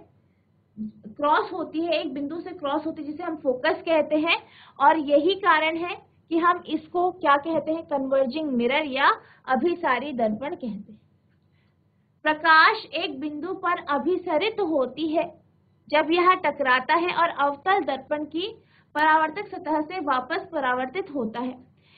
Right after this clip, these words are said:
इसलिए इसे अभिसारी दर्पण भी कहते हैं। When the concave mirror is placed very close to the object,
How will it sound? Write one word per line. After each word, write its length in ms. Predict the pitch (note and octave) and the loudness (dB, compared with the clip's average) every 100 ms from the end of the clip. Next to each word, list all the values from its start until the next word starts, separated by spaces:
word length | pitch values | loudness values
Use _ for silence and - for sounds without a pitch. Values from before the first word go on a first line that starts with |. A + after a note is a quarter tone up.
| _ - | _ -6
इसलिए 460 | E4+ - G#4 A4 | -6 0 4 4
इसे 280 | E4+ - F#4 | 2 0 2
अभिसारी 600 | D#4 D4 E4+ E4 C4 B3+ B3+ | 2 2 0 4 4 4 -2
दर्पण 460 | A#3 G#3+ B3 B3 | -4 -4 -6 -4
भी 180 | A#3+ G4+ | 0 0
कहते 560 | B4+ - - A#3+ G#3+ G#3+ | 0 -8 -12 -10 -6 -6
हैं। 200 | G#3+ - _ _ _ _ _ _ _ _ _ _ _ - | -8 -12 _ _ _ _ _ _ _ _ _ _ _ -6
When 240 | D4 F4 A4+ | -2 0 0
the 100 | A#4+ | -2
concave 580 | A#4 E4+ E4+ F#4 F#4+ A4 F4+ | 0 0 -2 -4 -2 -2 -4
mirror 280 | E4+ E4+ E4+ F4 | -2 -2 -2 -8
is 80 | F#4+ - | -14 -8
placed 420 | D4+ C#4 D4 F4 - _ B3+ | -8 -6 -6 -8 -14 _ -2
very 340 | C#4+ D4+ G#4 A4 | 2 4 2 0
close 280 | E4 C#4+ D4 | 2 2 0
to 120 | D4 | -2
the 120 | C#4+ C4 A3 | -2 0 0
object, 480 | G#3 - C#4 D#4+ | -2 0 2 2